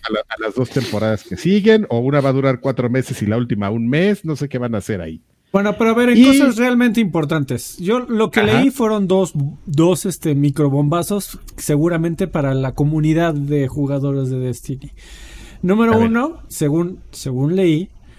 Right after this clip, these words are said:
Speaker 2: fue que Bungie está diciendo que ya no quie-, ya promete no volver a quitar expansiones nunca jamás.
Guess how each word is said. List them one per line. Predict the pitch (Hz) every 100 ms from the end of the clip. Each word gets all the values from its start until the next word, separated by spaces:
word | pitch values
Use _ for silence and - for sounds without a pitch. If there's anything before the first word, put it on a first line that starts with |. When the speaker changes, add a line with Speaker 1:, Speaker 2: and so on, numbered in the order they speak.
| - -
Speaker 2:
fue | - 151 143
que | 160 160 180 -
Bungie | 147 185 180 208 214 226
está | 165 170
diciendo | 165 156 180 175 185
que | 156
ya | 139 175
no | 180 185
quie-, | 202 190 190
ya | 156 175 180 -
promete | 170 175 214 220 240 285 - 165
no | 160 175
volver | 185 175 180
a |
quitar | - 143 156 160
expansiones | - - 139 135 156 156 151 156
nunca | 160 143 147
jamás. | 143 127 120 - - - -